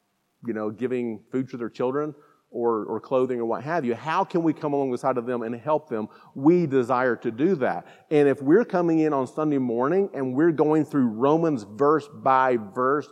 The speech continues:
and if Maddie and company are killing it with worship, and Sunday mornings are amazing,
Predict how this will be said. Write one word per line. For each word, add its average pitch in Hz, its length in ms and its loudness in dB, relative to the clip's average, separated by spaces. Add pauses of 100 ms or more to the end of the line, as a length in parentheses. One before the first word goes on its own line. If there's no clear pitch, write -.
and 120 220 -4
if 113 180 -4
Maddie 143 500 -2
and 117 180 -4
company 143 400 -4
are 107 140 -2
killing 165 500 2
it 139 180 -2
with 127 240 -2
worship, 143 560 -2 (400)
and 127 340 -2
Sunday 170 280 0
mornings 147 400 2
are 123 220 -4
amazing, 156 1040 2